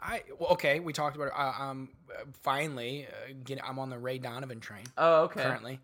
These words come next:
Speaker 2: Yeah.
Speaker 1: Oh, my goodness.
Speaker 2: Yeah.
Speaker 1: That,
Speaker 2: Lee, Lee
Speaker 1: that
Speaker 2: Schreiber's a great actor, too.
Speaker 1: ensemble is just ridiculous. But, but, and again, l-, there's so much to learn
Speaker 2: Mm-hmm.
Speaker 1: from that show. I, and one of the things that I,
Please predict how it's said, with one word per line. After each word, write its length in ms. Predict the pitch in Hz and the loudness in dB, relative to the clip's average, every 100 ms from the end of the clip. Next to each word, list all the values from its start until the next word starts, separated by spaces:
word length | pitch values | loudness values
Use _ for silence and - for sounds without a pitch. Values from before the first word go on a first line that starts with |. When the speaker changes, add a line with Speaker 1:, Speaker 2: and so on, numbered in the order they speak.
| - | -8
Speaker 2:
Yeah. 260 | 139 131 160 | -6 -6 -2
Speaker 1:
Oh, 180 | 123 123 | 0 0
my 160 | 92 - | -4 -14
goodness. 360 | 95 87 85 - | -16 -18 -16 -10
Speaker 2:
Yeah. 160 | 98 - - _ - | -8 -10 -16 _ -4
Speaker 1:
That, 340 | 123 135 143 | 4 4 4
Speaker 2:
Lee, 80 | 190 | 0
Lee 40 | 254 | 4
Speaker 1:
that 180 | 151 175 | 6 6
Speaker 2:
Schreiber's 140 | 160 147 | 4 -4
a 60 | |
great 200 | 139 135 | -6 -6
actor, 240 | 120 117 127 | -4 -6 2
too. 60 | |
Speaker 1:
ensemble 960 | 131 123 131 131 - 127 117 117 110 104 | 4 4 0 -4 -4 -4 -4 -6 -8 -8
is 200 | 113 107 | -8 -8
just 400 | - 123 104 - | -6 -6 -6 -10
ridiculous. 420 | 101 98 135 110 | -16 -10 -10 -8
But, 320 | - 202 214 202 | -6 -4 -2 4
but, 240 | 202 190 | 4 2
and 160 | 208 185 | 0 2
again, 380 | 170 208 147 - - - _ _ | 4 4 4 -6 -18 -20 _ _
l-, 120 | 131 151 135 | -14 -10 -8
there's 160 | 156 143 | -6 -4
so 120 | 190 | -2
much 180 | 180 - | -2 -4
to 60 | |
learn 500 | 131 127 120 110 107 - | -6 -6 -6 -8 -12 -12
Speaker 2:
Mm-hmm. 260 | 147 143 139 | -12 -10 -12
Speaker 1:
from 380 | 147 - 127 117 | -16 -12 -10 -8
that 180 | 113 107 | -10 -10
show. 240 | - 123 | -8 -6
I, 100 | 117 117 | -6 -8
and 360 | 120 123 127 | -10 -12 -6
one 140 | 143 147 | -4 -4
of 80 | |
the 80 | 139 | -4
things 300 | 131 135 127 | -6 -8 -6
that 100 | 120 | -8
I, 200 | 117 117 | -8 -8